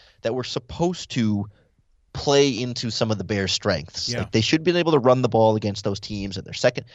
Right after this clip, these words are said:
Speaker 1: you know, the secondaries of both of those teams have really had a lot of injuries and been weak, so the Bears should have been able to pass the fine, and their pass rushes have been terrible. Like, it was suppo-, those were supposed to be sort of the,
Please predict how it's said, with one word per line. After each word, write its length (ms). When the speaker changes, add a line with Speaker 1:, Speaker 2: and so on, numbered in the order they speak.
Speaker 1:
you 80
know, 60
the 80
secondaries 480
of 60
both 220
of 60
those 160
teams 320
have 120
really 180
had 200
a 20
lot 160
of 60
injuries 320
and 100
been 160
weak, 220
so 80
the 80
Bears 180
should 120
have 40
been 60
able 80
to 80
pass 500
the 80
fine, 340
and 180
their 140
pass 340
rushes 240
have 100
been 140
terrible. 420
Like, 220
it 140
was 140
suppo-, 340
those 180
were 80
supposed 300
to 60
be 80
sort 180
of 80
the, 180